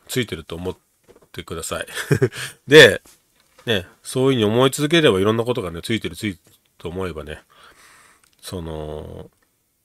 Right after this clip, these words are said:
本当にね、運が良くなるというか、あの、運が良くなるっていうか、悪くなるとかって考えるよりも、本当運がいいっていうか、本当にね、自分って恵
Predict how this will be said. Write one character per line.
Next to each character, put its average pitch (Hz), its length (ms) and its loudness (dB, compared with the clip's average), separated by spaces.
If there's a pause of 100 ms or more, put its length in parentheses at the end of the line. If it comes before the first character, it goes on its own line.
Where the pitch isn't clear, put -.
(200)
本 110 100 -8
当 107 120 -2
に 95 120 -4
ね、 90 140 -4
運 104 220 -2
が 82 120 -6
良 85 100 -10
く - 120 -20
な 78 120 -12
る 73 100 -16
と - 140 -20
い 76 60 -18
う - 40 -20
か、 80 400 -6 (460)
あ 87 160 -10
の、 78 120 -12
運 247 240 0
が 156 100 4
良 151 100 8
く 247 100 2
な 214 80 8
る 139 100 2
っ - 20 -4
て - 160 -8
い 101 40 -2
う 92 40 -4
か、 98 160 0
悪 120 220 4
く 180 80 -2
な 139 80 4
る 104 80 4
と - 80 -16
か 92 100 -8
っ - 20 -18
て - 140 -14
考 123 160 -4 (140)
え 120 80 2
る 92 60 -6
よ 87 60 -6
り 82 100 -14
も、 85 320 -12
本 123 120 -10
当 175 80 -4
運 196 160 0
が 156 80 4
い 143 100 4
い - 20 -2
っ 143 40 -12
て 117 100 -4
い 92 40 -4
う - 20 -10
か、 90 120 -6
本 123 180 -4
当 147 100 -2
に 143 180 -2 (440)
ね、 135 240 -2 (200)
自 107 180 -10
分 110 180 -4
っ - 20 -10
て 113 120 -2
恵 107 40 2